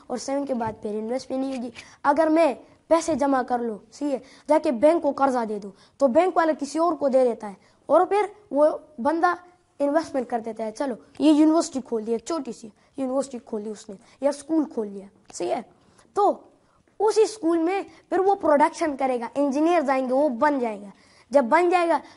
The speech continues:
तो फिर employment आएगी, उसमें security guard भी चाहिए होगा, उसमें teachers, professors, सब कुछ, staff members, सब वो मौजूद होंगे। यस,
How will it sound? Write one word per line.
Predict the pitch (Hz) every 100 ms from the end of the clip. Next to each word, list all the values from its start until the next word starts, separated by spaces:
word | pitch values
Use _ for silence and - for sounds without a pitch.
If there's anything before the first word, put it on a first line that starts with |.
| -
तो |
फिर | 240 294 -
employment | 262 240 247 240 269 311
आएगी, | 311 311 311 - - -
उसमें | - 262 285 254 - - _ _ _ -
security | - 247 302 294
guard | 233 294
भी | 285 277
चाहिए | 285 277
होगा, | 269 262
उसमें | 269 - 277 262
teachers, | 277 302 294 294 269
professors, | - 277 285 320 302 294 294 277 - - _ -
सब | - 453 403
कुछ, | 370 349
staff | - 359 339 -
members, | 339 311 320
सब | - - - 440 - - _ _ _ -
वो |
मौजूद | 294 285 254 320 269
होंगे। | 240 214 202 - _ _ _ _ _ _ _ -
यस, | 311 339